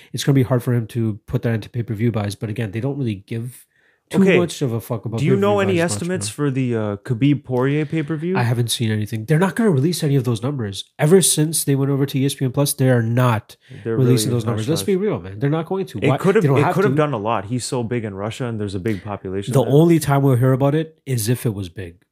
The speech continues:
Speaker 1: So if we didn't hear that it was big,
Speaker 2: Then it probably wasn't that good.
Speaker 1: it
Speaker 2: You don't think
Speaker 1: probably
Speaker 2: he
Speaker 1: wasn't
Speaker 2: did
Speaker 1: massive. Like,
Speaker 2: Yeah, I know.
Speaker 1: I, I
Speaker 2: You don't think he
Speaker 1: guarantee
Speaker 2: got, like, what, six, seven hundred thousand, just based off how many s-, fans he's got over there?
Speaker 1: <sighs> I would be surprised if it was more than six.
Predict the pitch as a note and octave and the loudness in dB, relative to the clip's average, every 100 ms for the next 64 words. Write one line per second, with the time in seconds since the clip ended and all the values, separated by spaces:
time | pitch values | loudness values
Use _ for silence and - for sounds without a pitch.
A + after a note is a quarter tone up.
0 | - - A#2+ - B2+ C#3+ B2 A#2 C#3 A#2 | -10 -2 -2 2 4 4 4 4 4 4
1 | G#2+ G2 F#2+ F2 F#2+ F#2 G2 - A2+ G#2+ | 0 -4 -6 -8 -10 -10 -16 -14 -12 -10
2 | G#2 A#2 A2 G#2+ G#2 G2 G2+ G#2+ B2 C3 | -10 -8 -6 -6 -8 -6 -6 -6 -10 -10
3 | - _ _ - C#3+ C#3 C3 C3+ B2+ B2 | -12 _ _ -2 2 4 4 4 2 0
4 | G#2+ B2+ C#3 G2 F#2+ - C3+ G2 G2 G2+ | -2 -4 -6 -8 -12 -8 -6 -4 -6 -6
5 | F#2+ F#2+ - C3+ D#3 C#3+ C#3 B2 D3 D#3 | -8 -10 -8 2 4 4 2 2 4 4
6 | D#3 D3+ - G3+ E3 D#3 A#2+ - E3 - | 4 2 2 2 -2 -4 -6 -6 -8 -6
7 | E3 D#3 D#3 D3 D3 C#3+ D3+ D#3+ E3 D3 | -6 -6 -6 -6 -6 -6 -6 -8 -10 -14
8 | _ _ - B2 - C3 B2+ A#2 A2+ A#2 | _ _ -10 -8 -2 -2 0 -4 -4 -6
9 | A#2+ A#2+ A#2 A2 G#2+ _ - - - - | -4 -4 -4 -8 -10 _ -20 -20 -20 -20
10 | _ - A2 A#2 G#2+ B2 A2+ A2+ A#2 A2 | _ -6 -2 -2 -2 -2 -2 -2 -2 -4
11 | A#2 A#2+ - _ _ _ - B2 C3+ C#3+ | -6 -8 -12 _ _ _ 0 4 6 4
12 | B2 B2+ - B2 - B2 B2+ C#3 B2 B2+ | 4 0 0 -4 -2 0 4 4 4 0
13 | - A2+ A2+ G#2+ A2 A2+ A2+ G#2+ G#2 G2+ | 0 0 0 -2 0 2 2 0 -4 -4
14 | - F#2 F#2 - - | -4 -6 -8 -12 -14